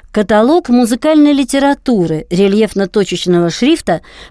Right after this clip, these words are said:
поступивший в фонд Р Г Б С в две тысячи восемнадцатом году.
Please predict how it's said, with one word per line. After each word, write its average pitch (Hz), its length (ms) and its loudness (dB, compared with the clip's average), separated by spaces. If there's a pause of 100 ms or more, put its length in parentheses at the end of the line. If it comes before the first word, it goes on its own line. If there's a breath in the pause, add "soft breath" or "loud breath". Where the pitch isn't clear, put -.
поступивший 262 640 -2
в 226 60 -10
фонд 233 460 -2
Р 202 140 0
Г 175 120 -2
Б 175 300 0
С - 140 -8 (240 soft breath)
в 175 140 -4
две 190 240 0
тысячи 302 480 -2
восемнадцатом 196 920 0
году. 165 380 -4